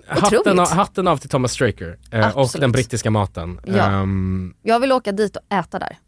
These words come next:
Speaker 1: vi ska gå på Saint John's tillsammans.
Speaker 2: Åh, ja!
Speaker 1: Mm.
Speaker 2: Men det får vi ta i nästa avsnitt. Det finns så många,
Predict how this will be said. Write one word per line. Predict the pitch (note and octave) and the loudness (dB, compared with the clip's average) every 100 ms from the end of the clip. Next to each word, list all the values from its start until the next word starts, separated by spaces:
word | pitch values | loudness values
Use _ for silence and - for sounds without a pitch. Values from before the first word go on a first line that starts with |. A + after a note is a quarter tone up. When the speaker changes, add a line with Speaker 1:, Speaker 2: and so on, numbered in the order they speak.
| _ | _
Speaker 1:
vi | A2 A#2+ | -8 -6
ska | - A2 | -6 -10
gå | F#2+ | -12
på | G2 | -10
Saint | - F2 - | -8 -8 -6
John's | G#2+ E2+ | -8 -8
tillsammans. | - - - - | -14 -20 -6 0
Speaker 2:
Åh, | A#3 D4 A#3 G3+ F3 F3 F3+ | 4 4 2 0 0 -2 2
ja! | G#3+ A3 G#3 F3 | 2 4 4 2
Speaker 1:
Mm. | E3+ E3 | 0 -6
Speaker 2:
Men | - A3+ | -4 -2
det | |
får | A3 | 0
vi | G3 | -2
ta | F#3 | -2
i | E3+ | -2
nästa | E3 - | -4 -4
avsnitt. | D3+ - | -4 -4
Det | G#3+ | -6
finns | C#4+ D#4 | -4 -2
så | |
många, | D#4+ D4+ | -2 -2